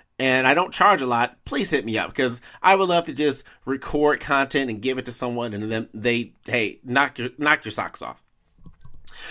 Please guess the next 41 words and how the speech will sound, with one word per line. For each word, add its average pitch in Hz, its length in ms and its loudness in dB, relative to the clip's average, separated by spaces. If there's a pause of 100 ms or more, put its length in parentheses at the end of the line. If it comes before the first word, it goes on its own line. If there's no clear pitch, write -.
(160)
But 185 240 10
I, 165 140 6
I, 147 260 0 (120)
I, 151 180 4 (100)
I - 40 0
spoke 220 380 4
about 180 240 4
the - 140 -8
albums. 143 540 2
It 123 100 -2
was 117 160 -6
a - 80 -10
thirty 170 340 2
minute 147 480 2
time 147 340 2
on 135 100 -2
stage, 131 360 -2
and 135 100 -2
then 202 80 6
I 285 60 6
just, - 220 -4
I 190 80 4
proceeded 233 400 -4
to 160 80 -4
get 139 160 -2
drunk. 160 300 0
And 202 200 -8
if 233 180 -2
I 339 100 6
can 359 120 -4
be 294 100 0
honest 330 260 0
with 214 140 -4
you, - 60 4
I, - 80 6
I - 320 -6
was - 80 -14
a - 40 -18
little 359 260 -4
drunk 302 300 4
before 254 520 2